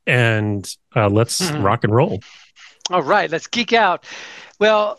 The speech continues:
Speaker 2: Laura knows, and as I mentioned, I love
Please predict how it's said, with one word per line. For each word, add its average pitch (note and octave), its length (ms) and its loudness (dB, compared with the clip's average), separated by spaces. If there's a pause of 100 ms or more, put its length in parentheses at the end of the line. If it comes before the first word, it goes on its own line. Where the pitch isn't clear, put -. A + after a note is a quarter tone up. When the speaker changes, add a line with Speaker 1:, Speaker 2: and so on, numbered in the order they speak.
Speaker 2:
Laura B3 640 2
knows, F#3+ 640 0 (100)
and E3 500 -4 (200)
as D3+ 240 -10
I D3 100 -6
mentioned, D#3+ 480 -4
I B2+ 460 -2
love B2+ 580 -4